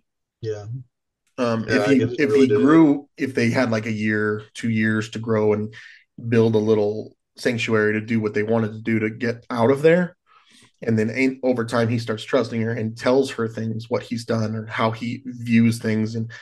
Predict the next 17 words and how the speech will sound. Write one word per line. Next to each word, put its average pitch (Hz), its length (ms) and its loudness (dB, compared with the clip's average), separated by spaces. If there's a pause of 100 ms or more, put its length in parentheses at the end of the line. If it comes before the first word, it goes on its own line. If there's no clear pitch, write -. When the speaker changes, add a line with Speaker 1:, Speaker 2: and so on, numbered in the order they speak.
(160)
Speaker 2:
she - 220 -2
creates 120 520 4
an 120 60 0
opinion 107 420 0
upon 113 340 -4
him 110 320 -4 (360)
rather 117 240 4
than 113 240 4
just 110 220 -2
seeing 120 200 0
something 110 360 -2
and 104 180 -8 (400)
boom, 123 400 6 (460)
"I 120 40 0
don't 113 100 4
like 113 160 2
you. 107 140 -8